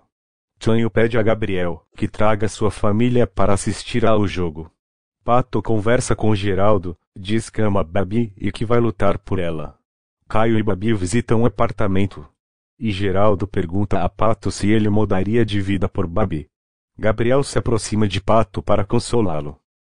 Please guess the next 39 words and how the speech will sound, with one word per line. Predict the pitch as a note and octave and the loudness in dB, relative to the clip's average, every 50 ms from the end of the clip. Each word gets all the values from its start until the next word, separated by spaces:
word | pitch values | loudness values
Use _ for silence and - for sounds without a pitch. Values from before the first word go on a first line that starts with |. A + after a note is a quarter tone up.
| _ _ _ | _ _ _
Júlia | G#2+ G2 G2 B2 D3 D#3 D3+ - | -10 -4 -2 0 2 2 2 0
se | - - A2 | 0 0 -2
assusta | G2+ F2+ - - - B2 A#2+ - - G#2 | -2 -2 -2 -2 0 0 0 0 -4 -4
com | - - A2 G#2+ | 0 0 2 2
Mercúrio | G#2 G#2 G#2 - - - G#2 G#2+ A#2+ | 2 0 -2 -2 -2 -2 0 0 0
e | A2+ | 0
acaba | A2 G2+ - - B2 C3+ C3 B2 G#2+ F#2 | 0 0 0 2 2 2 2 2 0 -2
se | F2 - - G2+ F#2 | -2 -2 -2 -2 0
lembrando | F2+ G2+ A2 A2 G2+ F#2+ G#2 G#2 F#2+ G2+ | 0 0 0 0 0 2 0 2 2 0
de | F2 E2 F2 | -2 -4 -6
que | - - | -8 -10
foi | G2 - A2+ G#2+ | -6 -2 0 2
ele | A2+ A#2+ A#2+ - | 2 2 2 0
que | - A2+ | 0 -2
atacou. | G2 - - F#2+ - E2+ D#2 D2+ - _ _ _ _ _ _ _ _ _ _ - F#2+ F#2 | -2 0 -2 -2 -2 -4 -8 -8 -10 _ _ _ _ _ _ _ _ _ _ -18 -16 -6
George | F#2+ B2+ C3+ C#3 B2 A2 G2+ | 0 2 2 2 0 -2 -4
conversa | - - A2+ A2 G2 A2+ A#2+ B2+ C3 - A#2 | -2 -2 0 0 2 2 2 2 0 -2 -4
com | - - G2+ | -2 0 0
a | G2+ | 0
mãe | F#2+ F#2 F#2 G#2 A2+ | 2 2 2 2 2
sobre | G#2+ - - A2+ G#2 G#2+ | 2 0 0 0 0 0
a | F#2+ F#2 | 0 -2
incrível | F#2 - - - G#2+ A2+ G2 G2+ F#2+ | -2 -4 -2 -2 0 0 2 0 -2
semelhança | - - - A2+ A2 G#2 F#2 F2+ G2+ G#2+ - - G#2 | -2 -2 0 0 0 0 0 0 0 0 2 2 2
entre | G#2 G#2+ - - G#2+ | 0 0 0 -2 -2
Júlio | G2+ E2+ G#2+ A#2+ A2+ G#2 | -2 0 0 0 0 0
e | G2 - - _ - | -2 -2 -4 _ -16
Júlia. | F#2 E2+ - F2 D#2+ D2+ D2+ D2 C#2+ D2+ - _ _ _ _ _ _ _ _ _ _ - | -14 -10 -6 -6 -6 -4 -6 -8 -10 -12 -16 _ _ _ _ _ _ _ _ _ _ -6
Mercúrio | F#2+ G#2 A2 G#2 - - B2 A#2+ A#2+ | -4 -2 -2 -2 -2 0 0 2 2
insinua | A2+ G#2+ - - - G2 G2+ G#2+ A2 | 2 0 0 -2 -2 0 0 0 0
para | - - A2 G#2 G2+ | 0 2 2 2 2
Júlia | F#2+ F2+ G#2 A2+ A2 G#2+ F#2 | 0 0 -2 0 0 0 -2
que | - - - | -2 -2 -2
naquela | A#2 A#2 A2+ - - G#2 G#2+ G2 | 0 0 0 0 0 0 2 2
noite | F#2 G2+ G#2 G2 - - - - | 2 2 2 0 -2 -6 -8 -4
houve | F#2+ G2+ A2 A2 F#2 E2+ D#2 - | 0 0 2 2 0 -2 -6 -6
algo | - - G2 G#2 G#2 G2+ | -2 0 0 0 2 2
entre | G2+ G#2 F#2+ - G2+ | 0 0 0 -2 -2
eles. | G2+ F#2+ F#2+ F2 E2 - - - - | -2 0 -2 -2 -4 -6 -10 -14 -16